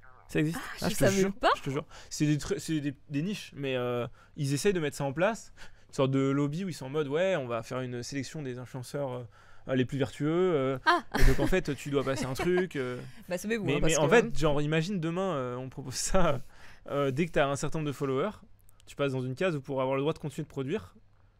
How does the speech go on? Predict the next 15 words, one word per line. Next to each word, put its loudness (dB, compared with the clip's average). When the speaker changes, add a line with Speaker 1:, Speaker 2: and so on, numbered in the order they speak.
Speaker 1:
il -10
faut -8
que -10
tu -14
passes -6
ton -8
Speaker 2:
Ah -6
ouais, -2
excuse-moi, -6
mais -8
avec -8
le -8
soixante-dix -10
trente, -14
euh, -12